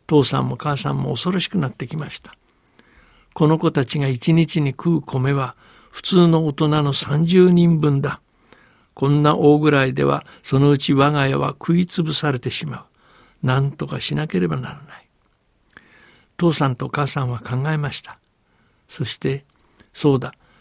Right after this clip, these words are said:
隣村の長者殿は子供がないからもらってくれるだろう」ということになりました。父さんは三人の男の子たちに言い聞かせて、隣村の長者殿の屋敷へ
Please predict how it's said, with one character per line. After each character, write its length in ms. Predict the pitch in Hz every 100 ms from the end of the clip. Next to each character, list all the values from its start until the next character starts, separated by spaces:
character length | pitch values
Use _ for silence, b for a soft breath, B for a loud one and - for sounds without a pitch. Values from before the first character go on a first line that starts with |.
| b -
隣 400 | 131 127 170 190
村 280 | 180 165 160
の 140 | 156
長 260 | - 151 151
者 180 | 151
殿 280 | 147 143 139
は 200 | 139 127 b b -
子 140 | 127
供 180 | 147 165
が 140 | 165
な 160 | 156 160
い 60 | 165
か 160 | 147
ら 80 | 135
も 120 | 131
ら 80 | 139
っ 40 | 214
て 160 | 214
く 120 | 180
れ 100 | 185
る 80 | 170
だ 160 | 170 143
ろ 180 | 147 -
う」 60 | _ _ _
と 120 | - 180
い 60 |
う 60 | 175
こ 120 | 160
と 120 | 151
に 100 | 139
な 100 | 127
り 100 | 135
ま 120 | 139
し 140 | - -
た。 120 | - - _ _ _ b b b b b b b b
父 160 | - 190
さ 160 | 156 127
ん 120 | 131
は 240 | 127 135 b b b
三 240 | - 147 160
人 180 | 170 156
の 100 | 135
男 320 | - 127 156
の 100 | 143
子 120 | 143
た 160 | 135 127
ち 200 | - 135
に 200 | 131 147
言 120 | 147
い 60 | 139
聞 140 | -
か 120 | 135
せ 160 | 120 131
て、 260 | - 160 B B B -
隣 360 | 135 147 156 156
村 260 | 147 147
の 160 | 143 139
長 280 | - 147 160
者 180 | 160
殿 280 | 156 147 147
の 160 | 147 -
屋 160 | 139
敷 300 | - - 185
へ 80 | 143